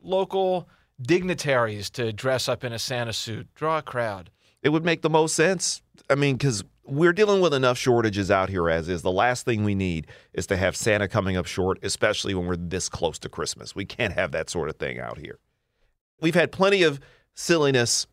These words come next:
Speaker 2: so far in these headlines, but let's close it out with a very serious topic by playing a game here. So we're gonna send out a word in the Zoom chat, and everyone has to try to pronounce this thing,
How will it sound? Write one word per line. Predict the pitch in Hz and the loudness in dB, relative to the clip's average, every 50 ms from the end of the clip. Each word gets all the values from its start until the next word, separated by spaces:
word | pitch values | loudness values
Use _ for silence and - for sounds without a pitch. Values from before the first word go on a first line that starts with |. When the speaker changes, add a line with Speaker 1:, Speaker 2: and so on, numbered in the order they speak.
| _ _ _ _ | _ _ _ _
Speaker 2:
so | - - 151 131 | -2 2 2 2
far | 117 - 131 113 110 107 101 104 107 - - | 4 4 4 6 6 6 4 4 2 0 0
in | 147 127 | 0 0
these | 120 117 110 107 | 0 0 0 2
headlines, | 120 113 104 110 107 104 101 101 98 98 | 2 2 4 4 2 2 2 0 -2 0
but | 87 113 104 101 | 0 0 2 4
let's | 160 175 - - | 2 2 2 2
close | - 196 175 139 143 | 0 0 2 2 4
it | 131 | 4
out | 127 131 113 | 4 4 2
with | 120 117 117 | 2 2 2
a | 113 | 2
very | 101 120 117 117 117 110 | 4 4 2 2 2 -2
serious | - - - - 190 185 170 151 131 120 104 - | -4 -6 0 2 2 4 4 4 2 2 0 -2
topic | - - 151 127 110 - 98 95 - _ _ _ _ _ _ _ _ _ _ _ _ _ - | -2 0 0 0 0 0 -4 -4 -4 _ _ _ _ _ _ _ _ _ _ _ _ _ 0
by | 160 156 151 | 2 2 2
playing | 151 160 160 135 131 120 | 4 2 2 4 4 2
a | 117 101 | 0 0
game | 104 98 92 87 80 | 2 0 0 0 -4
here. | 82 64 62 | -6 -10 -10
So | - - 127 127 117 113 - - - _ _ _ _ _ _ _ _ _ - | -6 0 2 4 4 4 0 -2 -18 _ _ _ _ _ _ _ _ _ -4
we're | 165 196 | 0 2
gonna | 262 269 247 | 2 2 2
send | - - - - - - 220 214 240 254 254 254 247 - - _ _ - - | 0 0 -4 -4 0 2 2 4 4 2 -2 -4 -4 -6 -10 _ _ 0 2
out | 180 190 185 | 4 6 6
a | 175 | 4
word | 160 143 139 147 151 151 147 147 143 131 | 4 4 4 4 6 6 6 4 4 2
in | 131 127 127 | 0 0 0
the | 117 | -2
Zoom | 110 104 120 135 135 127 123 | -2 2 2 2 4 2 0
chat, | 120 - - 92 85 82 78 - _ _ _ _ _ _ _ _ _ _ - | -2 -2 -2 0 0 0 -4 -6 _ _ _ _ _ _ _ _ _ _ -2
and | 127 139 151 | 2 2 4
everyone | 165 175 185 185 175 165 160 151 | 4 4 4 4 4 2 0 0
has | 123 123 143 135 - - | -2 -2 -2 -4 -4 -6
to | - 127 | -12 -14
try | _ - - - 107 113 110 110 110 | _ -12 -4 0 0 2 2 2 0
to | 104 | 0
pronounce | 92 _ _ - - 110 98 90 82 85 87 87 87 - - - | -4 _ _ -6 -4 -2 -2 -2 -2 -2 -2 -4 -4 -6 -12 -16
this | - - - - - - | -14 -14 -14 -14 -14 -16
thing, | - 64 - | -16 -16 -16